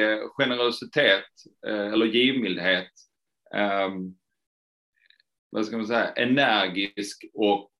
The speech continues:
eh, passion. Och det är väl framförallt utav de här tre, tre orden så är det främst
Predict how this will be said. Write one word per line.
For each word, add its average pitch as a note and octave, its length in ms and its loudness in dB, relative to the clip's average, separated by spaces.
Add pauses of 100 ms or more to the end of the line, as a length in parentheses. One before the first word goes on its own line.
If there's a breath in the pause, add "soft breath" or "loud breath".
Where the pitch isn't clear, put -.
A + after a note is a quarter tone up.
eh, G2+ 160 2
passion. G#2+ 840 0 (280)
Och A#2+ 120 0
det C#3 80 6
är C3 80 4
väl G#2 160 -2
framförallt B2+ 500 0
utav C3 220 -4
de D3 60 0
här A#2+ 140 -2 (100)
tre, A#2+ 360 2 (480)
tre C3+ 160 4
orden A#2 280 0
så B2 100 -2
är B2 40 -2
det A#2+ 260 2
främst G#2+ 240 -4